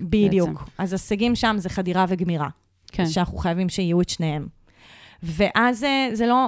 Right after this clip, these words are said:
Speaker 1: זה לא מאפשר לנו להשתובב ולהיות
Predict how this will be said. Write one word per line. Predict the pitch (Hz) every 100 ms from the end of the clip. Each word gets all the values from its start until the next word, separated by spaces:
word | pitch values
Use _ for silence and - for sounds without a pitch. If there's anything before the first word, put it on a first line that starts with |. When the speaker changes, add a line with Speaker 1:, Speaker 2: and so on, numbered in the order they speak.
| -
Speaker 1:
זה | 190 196
לא | 214
מאפשר | 247 - - 311
לנו | 349 269 233 - _ _ -
להשתובב | 190 190 - 220 214 311 302 -
ולהיות | 170 190 185 185 202 226